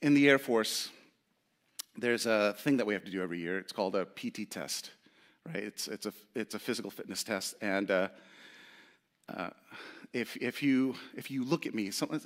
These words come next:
I've, I've gotten this sometimes. "Wow, you don't look like you're in the Air Force." It's 'cause I, you know, whatever. I, uh, it's, the P T test is not the highlight of my year.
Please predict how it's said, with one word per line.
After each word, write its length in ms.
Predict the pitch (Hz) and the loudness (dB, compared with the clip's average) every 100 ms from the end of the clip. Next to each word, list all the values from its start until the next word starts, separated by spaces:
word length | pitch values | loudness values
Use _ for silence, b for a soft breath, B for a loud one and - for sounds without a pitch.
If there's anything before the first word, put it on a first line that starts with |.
| - | 0
I've, 240 | 143 135 127 | 2 2 0
I've 160 | 135 | 2
gotten 220 | 127 143 | 2 2
this 120 | 139 127 | 2 2
sometimes. 420 | 110 101 92 - | -2 -4 -4 -6
"Wow, 140 | 180 | -6
you 100 | 139 | -4
don't 140 | 156 160 | -2 -2
look 140 | 160 | 0
like 160 | 135 - | -4 -4
you're 100 | 98 | -6
in 60 | |
the 80 | 85 | -6
Air 100 | 82 | -8
Force." 320 | - 92 95 | -6 -8 -6
It's 140 | 123 - | -4 -2
'cause 240 | 139 110 | 0 2
I, 100 | 101 | 2
you 160 | 113 120 | 2 0
know, 240 | 95 95 - _ B B B B | -2 -4 -10 _ B B B B
whatever. 360 | 185 185 147 113 | 10 12 10 10
I, 140 | 123 147 | 8 10
uh, 160 | 151 175 | 8 8
it's, 320 | 165 - - B B B B B - | 8 8 4 B B B B B -12
the 160 | - 175 | 4 6
P 160 | 190 | 8
T 160 | 220 254 | 8 8
test 240 | - 202 | 10 10
is 100 | 190 | 10
not 140 | 165 180 | 6 8
the 80 | 156 | 8
highlight 400 | 147 151 143 147 | 8 10 10 8
of 140 | 131 | 6
my 160 | 151 160 | 4 4
year. 420 | 120 92 95 | 4 0 -2